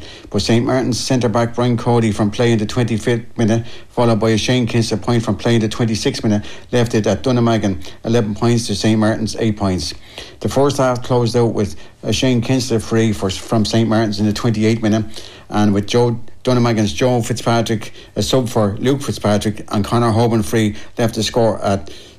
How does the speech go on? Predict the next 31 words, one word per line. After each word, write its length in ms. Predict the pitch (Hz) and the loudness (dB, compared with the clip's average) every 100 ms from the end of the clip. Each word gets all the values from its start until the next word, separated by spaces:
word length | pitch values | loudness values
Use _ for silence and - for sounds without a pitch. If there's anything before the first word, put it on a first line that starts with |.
| - | -2
Dunnamaggin 480 | 123 117 123 117 110 | 2 4 2 0 0
thirteen 400 | 143 127 123 107 | -2 0 0 0
points 300 | 117 113 110 | 2 0 2
to 100 | 107 | -2
Saint 260 | 107 110 107 | 0 0 2
Martin's 460 | 113 110 104 - - | 0 0 -4 -6 -2
nine 240 | 120 120 | 0 2
points 320 | 113 110 104 - - - | 2 0 0 -4 -12 -12
half-time 560 | - 113 - 113 98 87 | 0 0 0 -2 0 -2
score. 400 | - 92 78 78 - - - | 0 0 0 -4 -10 -16 -6
Dunnamaggin 420 | 131 123 127 120 110 | 0 2 2 2 2
had 140 | 113 | 2
a 80 | 104 | 2
lion's 260 | 110 139 | 2 2
share 240 | 127 127 117 | 0 2 0
of 80 | 101 | 0
the 60 | |
possession, 500 | 98 98 113 104 110 - - - | -4 0 0 0 -4 -6 -14 -4
but 140 | 101 | -2
Saint 240 | 113 104 | 2 0
Martin's 340 | 104 123 117 107 | 2 0 0 -2
gamely 320 | 131 139 127 | 0 2 2
stayed 300 | 117 123 107 | 2 0 2
in 160 | 104 104 | 0 0
the 80 | |
game 340 | 104 113 110 98 - - | 2 2 2 0 -6 -2
in 80 | 110 | 0
a 60 | |
free-flowing 600 | 104 135 120 117 110 107 98 - | 0 0 0 0 2 2 0 -6
first 380 | - 113 107 104 | -2 0 0 0
half. 320 | 92 80 78 | -2 -2 -6